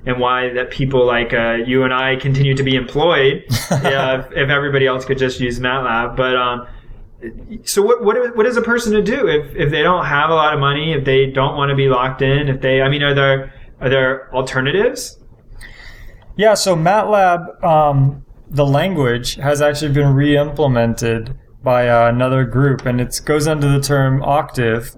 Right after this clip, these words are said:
Speaker 2: or specifically gnu Octave. And, uh, so Octave is an open source, completely free and open source, uh, implementation of the matlab language. And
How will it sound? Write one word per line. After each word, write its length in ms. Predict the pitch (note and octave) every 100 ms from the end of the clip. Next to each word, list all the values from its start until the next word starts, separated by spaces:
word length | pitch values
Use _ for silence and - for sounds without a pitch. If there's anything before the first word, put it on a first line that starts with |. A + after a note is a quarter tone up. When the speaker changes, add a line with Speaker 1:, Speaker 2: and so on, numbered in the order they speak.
| -
Speaker 2:
or 160 | C3+
specifically 560 | B2+ - D3 D3+ C#3 C3+
gnu 360 | A2+ B2 C3+ C#3
Octave. 600 | A2+ A2+ - A#2+ B2+ C3+ - - - - -
And, 300 | - C3 C3
uh, 220 | B2 A#2 B2
so 160 | D#3
Octave 260 | D#3 E3 F3+
is 80 | E3
an 80 | D#3
open 340 | D#3+ E3+ E3
source, 720 | C#3+ - F3 C#3 C3 - -
completely 640 | - C3+ C3+ E3 E3+ E3
free 280 | D#3 - D3
and 80 | C#3+
open 240 | C#3 C#3+
source, 640 | C3+ C#3 C3 B2+ B2+ - - - - - - -
uh, 320 | C3 A#2+ B2+ - -
implementation 1000 | D#3+ E3+ D#3+ C#3+ C3+ C3+ C3 B2+ A2+
of 280 | A#2+ B2 A#2
the 80 | A#2
matlab 500 | A#2 A#2 B2+ A#2+ A#2
language. 500 | A2+ A#2 A2+ A2+ A2
And 200 | B2+ B2